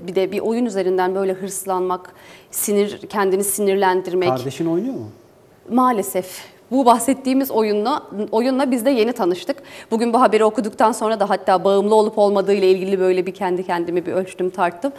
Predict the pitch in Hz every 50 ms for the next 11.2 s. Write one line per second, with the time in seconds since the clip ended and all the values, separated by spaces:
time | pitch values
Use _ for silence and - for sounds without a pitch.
0 | - - - - - - - 226 226 247 - - 277 254 254 269 247 262 233 240
1 | 233 247 - - 220 214 269 269 277 - 196 190 - 262 - - - - _ -
2 | - - - - - - - 214 226 240 254 240 240 208 226 226 226 226 233 233
3 | 240 233 226 226 240 240 240 240 220 202 190 202 202 196 190 196 196 190 196 240
4 | 233 - - - 214 233 233 262 220 240 254 - - - 269 240 240 226 269 247
5 | - - 214 208 214 196 202 196 220 196 - - - - - - - - - -
6 | 214 - - _ - 127 117 110 110 110 110 107 - - - _ _ _ _ _
7 | _ _ _ _ _ _ - - - 127 127 131 - - 160 156 170 175 180 165
8 | 165 160 - 185 190 190 - - - - - _ - - - - - 165 160 165
9 | - - - - _ _ _ _ _ _ _ _ _ _ _ _ _ _ _ _
10 | _ - 147 143 160 156 - 143 147 143 156 170 - - - 120 120 143 196 -
11 | - - -